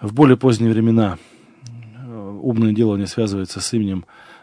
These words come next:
преподобного Никифора Исихаста, тринадцатый век. И основным препятствием к умному деланию является рассеяние. Поскольку наш падший человеческий ум привязан,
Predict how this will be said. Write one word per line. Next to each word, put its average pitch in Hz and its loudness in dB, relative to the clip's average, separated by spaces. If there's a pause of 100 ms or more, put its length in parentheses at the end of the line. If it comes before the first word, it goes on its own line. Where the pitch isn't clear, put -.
преподобного 98 -4 (220)
Никифора 110 -6
Исихаста, 135 -6 (640)
тринадцатый 110 -4
век. 104 -8 (880)
И 170 2 (840)
основным 113 0
препятствием 113 0
к 101 -6 (180)
умному 113 0
деланию 135 2
является 117 -2
рассеяние. 87 -4 (960)
Поскольку 110 0
наш 107 -2
падший 101 -4
человеческий 113 -4
ум 98 -6
привязан, 98 -2